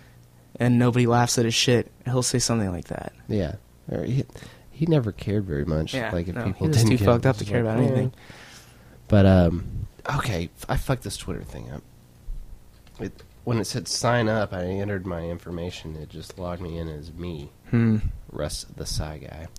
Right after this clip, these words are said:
Speaker 1: Do you
Speaker 2: I have
Speaker 1: ever
Speaker 2: thir-
Speaker 1: update that?
Speaker 2: I have thirteen tweets. Uh,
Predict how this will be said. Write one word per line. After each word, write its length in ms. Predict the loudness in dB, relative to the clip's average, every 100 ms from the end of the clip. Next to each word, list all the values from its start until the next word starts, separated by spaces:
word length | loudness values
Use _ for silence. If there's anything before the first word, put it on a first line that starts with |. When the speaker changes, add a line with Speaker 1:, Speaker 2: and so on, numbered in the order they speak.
| -20 -20 -20 -20 -20 -20 -20 -20 -20 -18 -16 0
Speaker 1:
Do 100 | 6
you 60 |
Speaker 2:
I 20 | 6
have 160 | 6
Speaker 1:
ever 100 | 0
Speaker 2:
thir- 80 | 0
Speaker 1:
update 200 | 0 0
that? 240 | -2 -4 -6 -16
Speaker 2:
I 40 | -14
have 100 | -10
thirteen 340 | -10 -8 -8
tweets. 320 | -6 -6 -6 0
Uh, 340 | 6 6 6